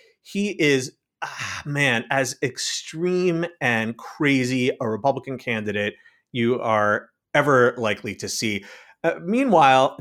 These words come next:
Democrats did not have a primary. Instead, they nominated Hal Rafter, who was one of their candidates for one of these seats last year. Rafter is a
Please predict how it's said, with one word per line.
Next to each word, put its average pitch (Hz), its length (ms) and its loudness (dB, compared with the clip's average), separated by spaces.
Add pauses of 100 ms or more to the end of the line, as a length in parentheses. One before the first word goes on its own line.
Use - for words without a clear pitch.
Democrats 143 640 2
did 120 180 -4
not 143 240 2
have 135 140 -4
a 104 60 -4
primary. 95 840 -4
Instead, 127 600 0
they 131 260 -2
nominated 120 800 -2
Hal 123 320 0
Rafter, 117 640 0 (400)
who 123 420 4
was 113 200 2
one 139 140 0
of 156 80 0
their 127 160 2
candidates 127 520 -2
for 110 280 0
one 120 160 -2
of 117 80 -4
these 110 220 -6
seats 107 280 -6
last 120 440 0
year. 101 200 -6 (280)
Rafter 151 640 2 (120)
is 117 280 -2
a 107 180 -2